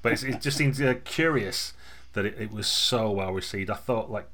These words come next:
and it's probably just due to me being an old gamer and knowing lots of other people who've grown up with Cthulhu. So you kind of assume that everybody's at least had some experience, or they've got a, a vague feeling about it. But I think even for, um,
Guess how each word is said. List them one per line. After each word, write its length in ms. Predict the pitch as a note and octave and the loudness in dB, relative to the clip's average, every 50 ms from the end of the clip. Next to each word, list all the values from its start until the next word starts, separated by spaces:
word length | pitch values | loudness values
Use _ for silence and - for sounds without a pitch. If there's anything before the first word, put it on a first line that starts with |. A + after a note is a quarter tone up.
| - - - - - - - - | -14 -14 -14 -14 -14 -12 -8 -4
and 160 | G#2 G2+ G2+ | -4 -2 -2
it's 100 | G2+ - | -4 -6
probably 280 | - - - B2+ A2+ G#2 | -6 -2 -2 -2 -2 -2
just 280 | F2+ - G#2 - - | -2 -2 -4 -4 -4
due 160 | - G2+ F#2 E2 | -6 -6 -6 -6
to 120 | - - | -6 -8
me 160 | F2+ F#2 F2+ | -6 -6 -6
being 200 | F2+ F2 F#2 F2+ | -6 -4 -6 -6
an 100 | F2+ F#2 | -6 -6
old 180 | F2+ F2+ F2+ - | -6 -8 -8 -8
gamer 240 | - D#2+ F2 F2+ F#2 | -8 -8 -6 -6 -6
and 80 | F2+ | -4
knowing 160 | F#2 F2+ F2+ F2+ | -4 -4 -6 -6
lots 180 | - E2 - | -8 -8 -10
of 80 | - F2+ | -10 -10
other 80 | F2 | -10
people 280 | E2 F#2+ F2+ - - F#2 | -8 -8 -8 -8 -6 -6
who've 100 | F2+ E2+ | -6 -6
grown 160 | - F#2+ F2 | -6 -8 -8
up 100 | - D#2+ | -8 -8
with 120 | F2+ F2 - | -10 -10 -10
Cthulhu. 400 | - - G#2+ G2 E2+ E2 D#2+ D2 - - - - - - - - | -6 -6 -4 -4 -4 -6 -10 -12 -12 -14 -12 -12 -12 -12 -12 -8
So 100 | - A#2 | -6 -4
you 80 | A2 | -2
kind 180 | - - B2+ A2 | 0 2 2 2
of 60 | A2+ | 2
assume 360 | A2+ - - C#3+ C3 A#2+ G#2+ | 2 2 2 2 2 2 2
that 180 | G2+ G2+ G2+ G2 | 2 0 0 0
everybody's 460 | G#2 G2+ G2 F#2 F#2+ F#2+ F#2 F2+ - - - | -2 -2 -2 -2 -2 -2 -4 -4 -6 -6 -6
at 100 | A2 G#2+ | -6 -4
least 220 | G2+ G2+ F#2+ - | -4 -4 -4 -4
had 120 | - F#2+ F#2 | -6 -6 -6
some 140 | - G2 G2 | -4 -6 -6
experience, 640 | F#2 - - - A2+ G#2+ A2 G#2+ G#2 G2 F#2+ - | -6 -6 -4 -2 -2 0 0 -2 -2 -4 -4 -6
or 280 | F#2+ F2+ F2 F2+ F2 - - - - - - - - - | -6 -6 -4 -6 -6 -8 -10 -12 -12 -12 -12 -12 -12 -8
they've 160 | - G2+ F#2 F2 | -6 -6 -4 -2
got 300 | G#2+ F#2+ F#2 F#2 F2+ F2+ | -4 -2 -2 -2 -4 -4
a, 80 | F2 - - | -6 -8 -8
a 60 | G2 F2+ | -8 -6
vague 340 | F#2 A2 G#2+ G2+ G2+ F#2 - | -2 0 0 0 0 -4 -4
feeling 400 | - - A#2 G#2+ G2+ G2 F#2 F2+ | -6 -4 -4 -4 -4 -4 -6 -6
about 240 | E2+ F#2+ F2+ F2 | -6 -6 -6 -6
it. 80 | F#2+ F2 | -6 -6
But 80 | - G2 | -6 -8
I 60 | G2 | -6
think 320 | - - D#3 C#3+ B2+ - | -2 0 0 0 0 -2
even 260 | D3 C#3 B2 A#2+ A2+ | -2 -2 0 0 -2
for, 300 | G2 - A2 G2+ G2 G2+ | -2 -2 -2 0 0 2
um, 280 | G2 G2+ G2 F#2+ F#2 - | 2 2 0 0 -4 -8